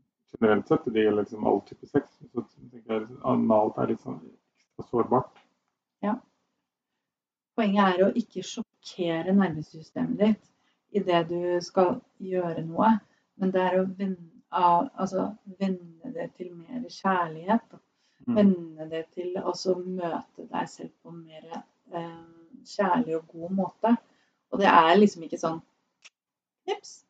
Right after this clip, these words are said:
Speaker 2: så var vi ferdig med det.» Det er en prosess, da.
Speaker 1: Mm. Eh,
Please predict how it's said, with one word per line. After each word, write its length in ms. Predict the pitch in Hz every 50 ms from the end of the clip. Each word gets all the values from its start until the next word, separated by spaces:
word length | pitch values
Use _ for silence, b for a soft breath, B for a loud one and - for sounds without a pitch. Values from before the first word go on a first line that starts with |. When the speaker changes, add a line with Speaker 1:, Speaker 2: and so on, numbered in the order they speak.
| _
Speaker 2:
så 160 | _ _ 330
var 140 | 339 339 349
vi 40 | 339
ferdig 240 | - 349 339 359 403
med 100 | 381 302
det.» 180 | 196 143 156 - - _ _ _ _ _ _ _ _ _ _ _ _ _ _ _ _ _ -
Det 160 | - 95 -
er 300 | - - - 156 156 156 156
en 160 | 160 160 165
prosess, 480 | - 196 208 208 - - 240 214 - - -
da. 80 | - - - _ _ _ _ _ _ _ -
Speaker 1:
Mm. 180 | 131 120 113 110 - _ _ _ _ _ _ _ _ _ _ _ _ _ _ _ _ _ _ _ _ _ _ -
Eh, 380 | 139 135 135 135 135 135 135